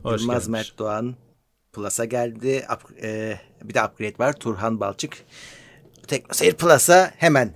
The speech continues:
Speaker 2: upgrade oldu. Hani önce
Speaker 1: Sağ
Speaker 2: desteğe
Speaker 1: olsun.
Speaker 2: geldi, <laughs> sonra Plus'a çıktı.
Speaker 1: Sağ olsun. Kimisi
Speaker 2: Şimdi şöyle
Speaker 1: öyle
Speaker 2: bir durum var
Speaker 1: yukarı
Speaker 2: arkadaşlar.
Speaker 1: yukarı, sürekli yukarı çıkıyor. Bir yayın boyunca şovunu yapıyor.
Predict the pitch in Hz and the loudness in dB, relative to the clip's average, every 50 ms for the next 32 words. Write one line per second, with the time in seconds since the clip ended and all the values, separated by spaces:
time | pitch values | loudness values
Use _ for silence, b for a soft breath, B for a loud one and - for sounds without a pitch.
0 | - - 107 - - - 110 104 101 104 101 98 95 101 - 107 107 98 101 107 | -8 -8 -8 -8 -8 -10 -10 -10 -8 -10 -10 -12 -12 -14 -14 -12 -10 -8 -6 -4
1 | 113 - 127 113 107 95 87 - 143 143 135 147 147 147 143 165 165 127 - - | -2 0 2 2 2 2 2 0 0 0 2 2 2 0 0 -2 -4 -6 -6 -6
2 | - - 123 107 - 139 123 120 - - _ - 120 117 120 - 120 - - - | -8 -8 -8 -8 -6 -6 -6 -6 -8 -12 _ -6 -6 -4 -4 -4 -6 -6 -8 -10
3 | - - - 117 120 120 117 110 - - - 92 - - - - - 160 160 190 | -10 -6 -2 -2 0 0 0 -2 -2 -4 -6 -8 -12 -18 -8 -4 -2 0 2 2
4 | 143 143 165 196 190 185 151 151 - - 151 143 156 170 180 175 143 - - - | 4 6 8 8 10 10 8 8 8 6 4 4 4 4 4 6 6 6 6 6
5 | 208 - - - 175 143 - 175 - - - 180 175 170 165 - - 170 165 180 | 4 2 2 2 2 2 0 -2 -4 -4 -2 0 0 0 0 -2 -4 -4 -4 -4
6 | 160 - 170 160 170 170 165 - 147 131 139 135 131 131 131 135 139 139 139 143 | -2 0 0 0 0 -2 -6 -10 -12 -6 -2 -2 0 0 0 0 0 0 0 -2
7 | 143 135 127 131 131 123 123 120 113 117 131 139 147 - - - - 127 120 123 | -4 -4 -2 0 0 2 0 -2 -2 0 0 0 0 -2 -8 -10 -8 -6 -6 -6
8 | 127 127 135 127 117 107 - 110 98 90 | -6 -6 -6 -4 -4 -4 -6 -6 -8 -8